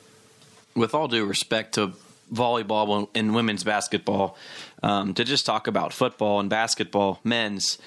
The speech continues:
there's a lot higher expectation for Kleiman 'cause this is his fourth year on the job. He's gotten a chance to recruit his players. I know that recruiting right now is, is starting to pick up for the future, but,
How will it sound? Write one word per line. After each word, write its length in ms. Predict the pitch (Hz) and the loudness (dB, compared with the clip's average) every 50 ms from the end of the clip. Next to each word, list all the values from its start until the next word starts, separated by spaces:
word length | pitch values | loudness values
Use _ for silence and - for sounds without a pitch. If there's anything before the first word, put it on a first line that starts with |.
| - - - - - - - - - - _ _ - | -20 -20 -20 -20 -20 -20 -20 -20 -20 -20 _ _ -2
there's 280 | 123 127 123 120 107 104 | 0 0 0 0 0 0
a 80 | 107 | 0
lot 360 | 101 101 104 104 101 - - - _ _ _ _ _ - | 0 2 2 0 0 0 -4 -12 _ _ _ _ _ -6
higher 320 | - - - 113 113 110 104 | -4 -2 0 0 2 2 0
expectation 680 | 104 101 - - 113 101 - 113 104 95 - - 98 | 0 -2 -2 -4 -4 -2 0 0 2 2 2 0 0
for 120 | 90 101 | 0 -2
Kleiman 400 | 101 - 110 110 110 104 98 95 | 0 0 0 0 0 0 -2 -2
'cause 160 | 87 - 98 101 | 0 0 2 2
this 160 | 110 101 - | 2 2 2
is 100 | 98 - | 0 0
his 160 | 156 185 170 | 0 0 0
fourth 340 | - - 226 208 202 - - | 0 2 2 2 2 0 0
year 160 | 110 101 104 | 0 0 2
on 140 | 110 107 - | 0 0 -2
the 60 | - | -2
job. 360 | - - 76 65 - - 170 - - - - _ _ _ | -2 0 0 2 0 0 -2 -6 -14 -20 -20 _ _ _
He's 200 | - - 113 107 | -4 -2 -2 0
gotten 300 | 98 107 107 104 101 107 | 0 0 0 0 0 -2
a 20 | 98 | -4
chance 300 | - - 110 107 98 - | -2 -2 0 0 0 0
to 100 | - 104 | 0 2
recruit 340 | 104 98 - - 123 117 101 | 2 2 2 0 0 2 2
his 160 | 110 98 - | 0 -2 -2
players. 420 | - - 110 104 104 104 95 - | -2 0 0 2 2 0 0 0
I 60 | 113 | 0
know 160 | 107 107 104 101 | 0 0 0 0
that 120 | 104 - | 0 0
recruiting 400 | 107 110 - - 113 110 104 98 | -2 -4 -2 0 2 2 2 2
right 180 | 101 107 101 107 | 2 0 -2 -2
now 260 | 110 107 104 104 101 | -2 -2 0 0 0
is, 180 | 92 - - - _ _ _ | -2 -2 -6 -8 _ _ _
is 140 | 110 101 - | -2 0 0
starting 300 | - - 107 107 101 98 | 0 0 0 0 0 -2
to 60 | 95 | -2
pick 240 | - 117 107 - - | -2 -2 -2 -2 -2
up 200 | 107 104 - - | -2 -2 -2 -4
for 80 | 104 | -4
the 100 | 95 98 | -4 -4
future, 400 | - - 175 202 190 - 139 113 | -2 0 0 -2 0 0 -2 0
but, 220 | 98 107 107 - | 0 0 -2 -2